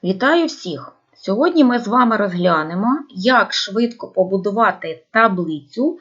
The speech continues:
е, в текстовому редакторі. Зараз на екрані ви бачите один вид таблиці.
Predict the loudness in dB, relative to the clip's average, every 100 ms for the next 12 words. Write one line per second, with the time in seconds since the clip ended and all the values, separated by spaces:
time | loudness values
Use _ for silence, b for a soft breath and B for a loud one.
0 | B B B B -4 0 0 2 2 4
1 | 2 2 4 4 2 2 2 0 -6 -18
2 | -18 -20 b b b 0 4 6 4 2
3 | 2 4 4 4 4 4 0 -2 0 2
4 | 4 2 0 -6 -6 -6 2 2 2 2
5 | 2 0 -2 0 0 -4 -4 -2 2 2
6 | 2 -2 -4 -4 -4